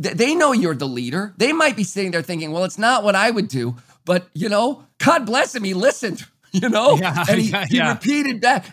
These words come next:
Speaker 1: and he got it. And so, so step one is, all right, leaders gotta be leaders, but please don't do it in a vacuum.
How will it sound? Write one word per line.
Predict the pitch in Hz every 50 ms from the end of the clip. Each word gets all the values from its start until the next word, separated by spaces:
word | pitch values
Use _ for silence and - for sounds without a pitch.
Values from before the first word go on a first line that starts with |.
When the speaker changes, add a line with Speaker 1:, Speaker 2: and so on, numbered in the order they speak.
| - -
Speaker 1:
and | 202 220
he | 220 214
got | 220 143 202 208 214 262 349 359 320 220
it. | 170 190 190 - _ _ _ _ _ _ _ -
And | - 226 226 -
so, | - - 233 226 220
so | 202 - 226 208
step | 185 - - - - - 240 262 277 269 -
one | 294 269 262 262 285 294 277
is, | 208 175 170 180 175 170 135 - -
all | 175 214
right, | 214 185 -
leaders | 175 185 240 277 311 311 220 147
gotta | - 233 226 226 226
be | 185 185 190 185
leaders, | 180 190 240 262 262 226 190 156 147 131 - _ _ - _ -
but | 185 180 185
please | - - 247 277 254 202
don't | - 254 247 202 156
do | 202 214 202
it | 208 -
in | 262
a | 170
vacuum. | 139 143 170 180 208 196 - 165 147